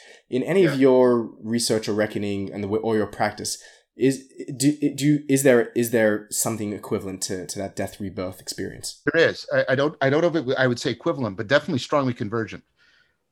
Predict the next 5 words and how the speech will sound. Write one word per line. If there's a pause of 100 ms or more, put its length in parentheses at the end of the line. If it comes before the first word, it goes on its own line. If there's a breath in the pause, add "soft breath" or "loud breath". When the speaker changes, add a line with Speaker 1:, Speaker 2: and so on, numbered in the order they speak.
Speaker 2:
So (340)
I
have
been
deeply,